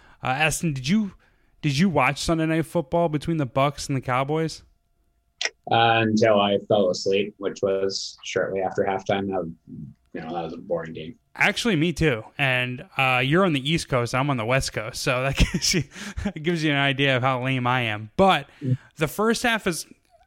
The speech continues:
Speaker 1: all I was actually gonna point to. So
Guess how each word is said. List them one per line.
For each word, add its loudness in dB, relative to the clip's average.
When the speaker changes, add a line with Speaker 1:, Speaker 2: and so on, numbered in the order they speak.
Speaker 1:
all 6
I 6
was 2
actually 0
gonna 2
point 2
to. -2
So 0